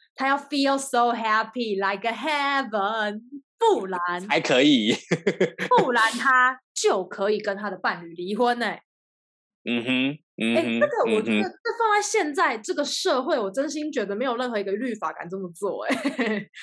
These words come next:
Speaker 1: 所以我真的是蛮
Speaker 2: 就是
Speaker 1: 蛮惊讶的。
Speaker 2: 你知道在台湾，你知道在台湾，台湾的法律里面是，
Speaker 1: 性高潮法吗？<laughs>
Speaker 2: 呃，就是离婚的条件之一，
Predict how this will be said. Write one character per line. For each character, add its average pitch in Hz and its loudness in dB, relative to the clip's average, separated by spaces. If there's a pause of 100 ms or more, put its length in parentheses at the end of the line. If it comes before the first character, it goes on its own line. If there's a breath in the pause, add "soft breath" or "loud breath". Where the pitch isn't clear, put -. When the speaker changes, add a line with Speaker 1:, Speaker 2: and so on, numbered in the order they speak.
(160 loud breath)
Speaker 1:
所 403 2
以 - 2
我 262 2
真 339 -4
的 339 0
是 - 2
蛮 254 6
Speaker 2:
就 220 2
是 208 2 (220)
Speaker 1:
蛮 214 -8
惊 269 -6
讶 214 -2
的。 123 -12 (540)
Speaker 2:
你 175 4
知 208 0
道 233 2
在 220 -2
台 110 -6
湾， 110 -4 (300)
你 131 -2
知 - 0
道 196 4
在 202 2
台 117 -2
湾， 104 0
台 123 -2
湾 175 0
的 190 -2
法 98 -8
律 135 -2
里 370 2
面 277 4
是， 214 2
Speaker 1:
性 - -
高 - -
潮 214 0
法 156 2
吗？ 240 -6
<laughs> - -
Speaker 2:
呃， 143 2 (140)
就 254 2
是 214 2
离 262 0
婚 196 0
的 170 -2
条 98 -6
件 113 -4
之 113 -4
一， 113 -2